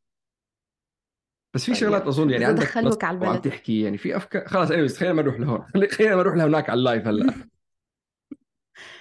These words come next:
Speaker 2: أم، أنا أكتر حلقات بحبها هي كانت حلقة التفكير الناقد،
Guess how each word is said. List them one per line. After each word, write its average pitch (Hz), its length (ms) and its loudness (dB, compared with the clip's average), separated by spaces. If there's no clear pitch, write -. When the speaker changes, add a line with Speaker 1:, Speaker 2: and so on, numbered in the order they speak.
Speaker 2:
أم، 202 300 2
أنا 247 260 -2
أكتر 226 220 -4
حلقات - 380 -6
بحبها 185 460 -6
هي 180 220 -8
كانت 170 500 -10
حلقة 165 500 -4
التفكير 175 460 -4
الناقد، 170 680 -2